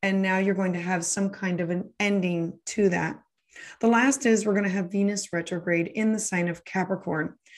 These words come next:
This is going to happen in your third house. Now, the third house for you, um,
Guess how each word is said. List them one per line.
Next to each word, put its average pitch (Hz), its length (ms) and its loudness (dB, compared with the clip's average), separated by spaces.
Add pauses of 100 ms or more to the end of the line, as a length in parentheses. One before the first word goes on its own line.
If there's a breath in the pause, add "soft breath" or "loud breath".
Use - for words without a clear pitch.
(420 loud breath)
This 254 260 2
is 240 100 0
going 202 200 2
to 196 80 2
happen 185 380 -2
in 185 220 -2
your 180 160 -2
third 175 400 0
house. - 520 -4 (400 loud breath)
Now, 196 340 4
the 196 140 -6
third 262 240 2
house 214 320 2
for - 180 -4
you, 196 720 6
um, 185 600 -2